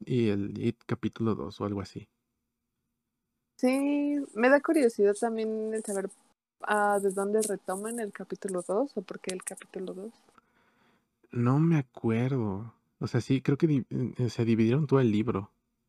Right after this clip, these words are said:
Speaker 1: Pero no, o sea, no vi la primera. No sé dónde se quedó,
Speaker 2: <laughs>
Speaker 1: entonces no sé dónde retoman ahí.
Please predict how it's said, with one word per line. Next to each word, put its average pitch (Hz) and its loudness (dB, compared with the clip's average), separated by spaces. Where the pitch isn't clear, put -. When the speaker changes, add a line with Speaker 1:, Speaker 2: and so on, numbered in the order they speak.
Speaker 1:
Pero 101 4
no, 101 0
o - -2
sea, 110 2
no 117 4
vi 120 6
la 120 2
primera. 113 -2
No 123 4
sé - -2
dónde 117 0
se - -8
quedó, 101 -2
Speaker 2:
<laughs> 113 4
Speaker 1:
entonces 110 -6
no 107 0
sé 104 -6
dónde 110 0
retoman 101 -4
ahí. - -8